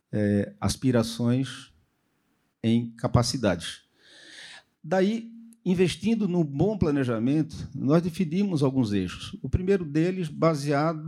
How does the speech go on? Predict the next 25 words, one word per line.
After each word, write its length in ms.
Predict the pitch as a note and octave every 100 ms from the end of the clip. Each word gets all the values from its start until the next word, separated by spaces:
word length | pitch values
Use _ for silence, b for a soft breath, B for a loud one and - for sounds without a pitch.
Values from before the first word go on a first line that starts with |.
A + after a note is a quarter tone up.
| D#3 -
baseava-se 840 | C3+ C#3+ C3 C3 C#3+ D#3 D3 D3
no 440 | C#3 C#3+ D3+ D3+
fortalecimento 1040 | C3+ - - D#3+ E3 D#3 - C#3+ D3+ E3+ E3+
da 260 | C#3+ B2+ D#3
qualidade 640 | D#3+ D#3 C3 B2 D3+ C#3+
da 120 | C3
equipe, 540 | A2+ - F2 D#2 - - B B B -
na 180 | C3
profissionalização 1300 | C#3 - D3+ F3+ D#3 D3+ - D#3 D3 C3 A#2+ A2+ B2+ B2
da 80 |
equipe. 420 | A2+ - F2+ D#2+ - B B B B B
Nós, 480 | B2+ D#3+ G3 F3+ C#3+ D3+ D3 C#3+
nós 200 | C#3 C#3+
somos 220 | F#3+ F#3
muito 220 | F3 G3+ F#3+
avarentos 640 | D#3+ E3+ B2+ C#3+ D#3+ B2+
nas 160 | A#2+ A#2+
universidades, 1120 | A2 A2 G#2+ A#2 A2+ D3+ B2+ F#2 - - - _ -
é, 160 | G#2 A2+
ainda 280 | E3+ D#3
hoje, 380 | B2+ C#3+ G2 F2+ - _ _ _ _ -
quanto 320 | - D#3 D#3+
ao 80 | D#3+
tema 320 | C#3+ D3 D#3
inovação. 760 | D#3 D#3 D#3+ D#3 - G#2 F#2